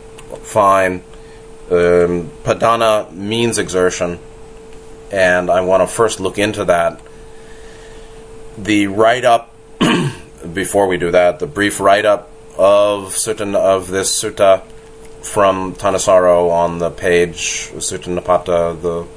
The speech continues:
rundown of all of them. "The ten armies of Mara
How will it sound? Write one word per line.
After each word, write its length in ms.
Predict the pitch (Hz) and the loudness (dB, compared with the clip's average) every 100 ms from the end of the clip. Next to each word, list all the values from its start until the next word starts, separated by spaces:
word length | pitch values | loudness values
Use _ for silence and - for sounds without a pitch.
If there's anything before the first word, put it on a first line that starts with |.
| - - - | -20 -20 -4
rundown 420 | 92 92 90 87 | -2 0 2 2
of 260 | 85 76 - | -2 -6 -2
all 220 | 92 101 | 2 2
of 80 | 92 | 2
them. 180 | 87 87 - - - - - - | 0 -2 -10 -20 -20 -20 -20 -4
"The 100 | 107 | -4
ten 380 | - - 160 151 | -2 0 0 0
armies 640 | 110 135 143 147 143 135 | 2 2 0 -2 -2 -2
of 260 | 110 110 90 | 0 0 0
Mara 540 | 98 110 110 113 107 | 2 4 4 0 -4